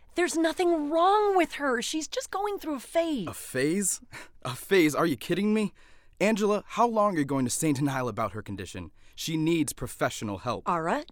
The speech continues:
Speaker 1: doesn't have a condition.
Speaker 2: Honey, you know your mother was sick. She had a personality disorder.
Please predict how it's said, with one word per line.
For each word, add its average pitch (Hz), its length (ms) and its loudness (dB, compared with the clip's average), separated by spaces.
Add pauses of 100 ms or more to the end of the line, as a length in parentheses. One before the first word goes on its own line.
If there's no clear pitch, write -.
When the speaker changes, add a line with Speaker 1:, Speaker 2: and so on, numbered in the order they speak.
(140)
Speaker 1:
doesn't 202 380 0
have 185 640 4
a 202 80 2
condition. 190 720 2
Speaker 2:
Honey, 104 360 -6 (220)
you 160 260 -2
know 180 400 6
your 165 160 2
mother 139 280 2
was 120 180 -2
sick. - 420 -4 (140)
She - 220 -6
had 156 240 2
a 127 60 -2
personality 110 580 -4
disorder. 90 500 -10